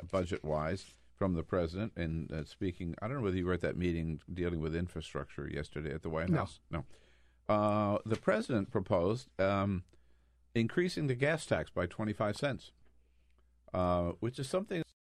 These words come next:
Speaker 1: Democrats and Republicans have been talking about for some time. He said, "Obviously, we gotta pay for this somehow," which sort of, to me, was also an indication that we spent all that money, so
Speaker 2: <laughs>
Speaker 1: now we have this infrastructure plan, and we don't have the money for it. So we're gonna pay for it by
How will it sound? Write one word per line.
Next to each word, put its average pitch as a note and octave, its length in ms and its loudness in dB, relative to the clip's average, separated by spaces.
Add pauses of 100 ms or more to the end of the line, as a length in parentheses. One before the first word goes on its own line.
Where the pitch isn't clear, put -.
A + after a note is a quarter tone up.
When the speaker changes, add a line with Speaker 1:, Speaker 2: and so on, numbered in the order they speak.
(140)
Speaker 1:
Democrats G#2+ 320 -2
and G2+ 120 0
Republicans F#2+ 600 0
have F2 100 0
been F2 100 -4
talking F#2 220 -2
about E2 220 -2
for D#2+ 100 -2
some E2+ 240 -4
time. B2 320 0
He G#2 140 0
said, G2 320 -2 (440)
"Obviously, G#2+ 500 2
we F#2 160 -4
gotta F#2 180 0
pay A#2+ 200 0
for A#2+ 120 0
this F2+ 200 -2
somehow," G2 480 -2
which G#2+ 220 0
sort F3 200 2
of, B2+ 100 -2 (520)
to A#2+ 80 2
me, A2+ 200 4
was G2 200 2
also G2+ 300 2
an F#2 80 2
indication F2+ 640 0
that E2 180 0
we D#2+ 240 2 (720)
spent A#2+ 320 2
all G2 120 6
that F#2 120 4
money, G#2 320 4
so F2+ 160 2
Speaker 2:
<laughs> G2+ 160 2
Speaker 1:
now G2+ 180 4
we F#2 240 4
have F#2 160 2
this F2 180 2
infrastructure G#2 600 0
plan, F2+ 300 0
and F2 100 0
we F2 100 4
don't F2 180 2
have E2+ 120 0
the D#2 80 -4
money A2 240 0
for F2 240 0
it. E2+ 60 -6 (380)
So G#2+ 80 0
we're A2 60 2
gonna G#2+ 180 2
pay B2 200 2
for G#2 180 2
it G#2 80 -4
by F#2 300 4